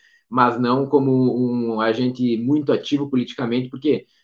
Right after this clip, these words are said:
a gente sabe que tem a questão de fazer a sombra pra quem tá no poder também, deixar a pessoa que se elegeu trabalhar mais livremente, então eu acho que ele vai beber aí da, da experiência e da sabedoria do presidente Lula e deve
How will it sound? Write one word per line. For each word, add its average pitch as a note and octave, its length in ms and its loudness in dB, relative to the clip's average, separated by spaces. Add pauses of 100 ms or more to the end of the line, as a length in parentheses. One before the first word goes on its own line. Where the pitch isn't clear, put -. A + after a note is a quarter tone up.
(180)
a G2 40 -14
gente A2+ 160 -6
sabe B2 220 -2
que - 80 -18
tem B2 160 -4
a A2+ 80 -6
questão A#2 320 -2
de A2 80 -6
fazer A2+ 300 -2
a G#2 60 0
sombra B2+ 460 0
pra G#2+ 160 -4
quem G#2 140 -6
tá G#2+ 100 -2
no G#2+ 100 -4
poder A2 420 -2
também, A2 360 -4 (300)
deixar A2 640 0
a - 20 0
pessoa A2 380 -2
que - 60 -16
se B2 100 -4
elegeu A2 420 0
trabalhar G#2+ 720 0 (240)
mais A2+ 280 0
livremente, A2+ 640 -2 (240)
então A#2 260 0
eu A#2 140 6
acho A2+ 260 -2
que B2 100 -2
ele A#2 160 0
vai A2 320 0
beber A2+ 440 0
aí A2+ 220 0
da, G#2+ 420 -4
da G2 200 -8
experiência A#2 800 -2
e G#2+ 80 -2
da A2+ 80 -2
sabedoria A2 480 -4
do A2 80 -16
presidente A2 460 -8
Lula C3 500 -2 (560)
e A#2 340 0
deve A#2 720 2